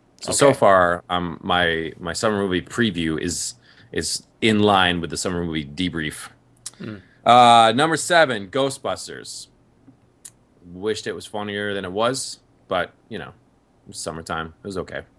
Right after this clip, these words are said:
Speaker 2: Okay.
Speaker 1: So I might enjoy it more the second time.
Speaker 2: We, we,
Speaker 1: We'll see.
Speaker 2: we reviewed the shit out of that a couple episodes ago, Maniacs, if you haven't
Speaker 1: Yeah.
Speaker 2: listened to that one yet.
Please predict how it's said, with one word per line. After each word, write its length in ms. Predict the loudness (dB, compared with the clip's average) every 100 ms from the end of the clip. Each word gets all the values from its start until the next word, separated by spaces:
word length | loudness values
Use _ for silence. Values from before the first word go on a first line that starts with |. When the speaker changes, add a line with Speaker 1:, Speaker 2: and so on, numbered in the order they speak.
| _ _ -20
Speaker 2:
Okay. 280 | -10 -6 -6 -8 _
Speaker 1:
So 260 | -10 -10 -12 _
I 60 | -2
might 180 | 0 2
enjoy 260 | 0 -2
it 120 | -2 -6 _
more 160 | -8 -8
the 80 | -8
second 280 | -12 -14
time. 280 | -14 -14 -12 -8
Speaker 2:
We, 200 | -6 -4
we, 160 | -4
Speaker 1:
We'll 100 | -6
see. 80 | -6
Speaker 2:
we 120 | -8
reviewed 340 | -6 -6 -4 -4
the 100 | -4
shit 260 | -4 2
out 140 | 4 4
of 80 |
that 300 | 4 4 2
a 60 | -2
couple 280 | -6 -2 -2
episodes 440 | -2 -4 -6 -6
ago, 360 | -4 -2 -2 -4 -10
Maniacs, 460 | -10 -4 -4 -6
if 100 | -10
you 80 | -4
haven't 200 | -4 -4
Speaker 1:
Yeah. 60 | -8
Speaker 2:
listened 180 | -10 -10
to 60 |
that 160 | -6 -6
one 100 | -6
yet. 320 | -8 -8 -10